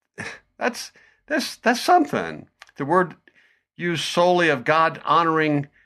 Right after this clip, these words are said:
movement towards pigs in the Greek is splanchnizomai. You've heard me talk about it before. It's often translated compassion,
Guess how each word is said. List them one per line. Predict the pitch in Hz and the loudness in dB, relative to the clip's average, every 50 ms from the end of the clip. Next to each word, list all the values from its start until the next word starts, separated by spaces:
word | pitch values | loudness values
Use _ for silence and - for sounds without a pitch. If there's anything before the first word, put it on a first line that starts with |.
| _ _ - - - | _ _ -20 -14 -6
movement | 135 139 151 165 180 170 156 175 170 156 - - | -2 2 4 4 4 4 2 0 0 0 -2 -6
towards | - - 160 160 156 147 - | -4 2 2 2 2 2 -2
pigs | - - - 170 170 170 160 143 120 113 | -10 -6 -4 -2 -2 -2 -4 -6 -12 -10
in | - 139 143 147 | -6 -2 0 0
the | 139 | 0
Greek | 127 123 120 127 151 160 151 - | 0 -2 -4 -4 -2 -2 -2 -2
is | 127 113 - | -4 -4 -4
splanchnizomai. | - - - - 131 127 120 - - - 123 131 165 175 - - 175 165 156 151 151 151 151 151 147 135 | -6 -6 -2 0 0 0 0 -2 -4 -2 0 0 0 -2 -4 -4 -4 -2 0 2 2 2 2 2 0 -2
You've | 127 113 - | -4 -4 -4
heard | 151 143 139 | -4 -4 -2
me | 135 127 | -4 -4
talk | 123 - 143 139 135 - | -2 0 0 0 0 -2
about | 139 131 131 131 127 | -2 -2 0 -2 -2
it | 120 - | -4 -8
before. | 123 - - 139 139 139 131 | -14 -14 -10 -6 -2 -2 -2
It's | 123 - | 0 0
often | 151 151 151 147 156 139 | 0 0 0 0 -4 -6
translated | 123 - 139 131 135 135 120 - 131 123 123 120 113 - - | -4 -4 -2 -2 -2 -4 -4 -4 -4 -2 -2 -2 -6 -6 -10
compassion, | - - - - - - 160 165 170 170 - - 160 160 160 156 147 | -12 -12 -12 -10 -4 -2 -2 0 0 -2 -4 -4 -4 -2 -4 -4 -6